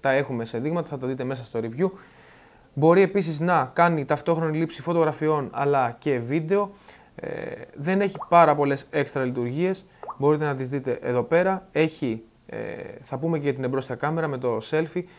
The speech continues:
Μπορεί να κάνει την επιλεκτική εστίαση, το, ε, selective focus. Επιλέγοντας ένα αντικείμενο, μπορείτε να εστιάσετε σε αυτό ή και πιο πίσω. Φυσικά διαθέτει H D R που κάνει πολύ καλή δουλειά. Εδώ μπορείτε να δείτε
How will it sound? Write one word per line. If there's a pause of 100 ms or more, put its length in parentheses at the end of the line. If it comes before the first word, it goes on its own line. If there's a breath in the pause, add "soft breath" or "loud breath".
(160 loud breath)
Μπορεί
να
κάνει
την
επιλεκτική
εστίαση,
το, (480 soft breath)
ε, (100)
selective
focus. (800 loud breath)
Επιλέγοντας
ένα
αντικείμενο,
μπορείτε
να
εστιάσετε
σε
αυτό
ή
και
πιο
πίσω. (320 loud breath)
Φυσικά
διαθέτει
H
D
R
που
κάνει
πολύ
καλή
δουλειά. (260)
Εδώ
μπορείτε
να
δείτε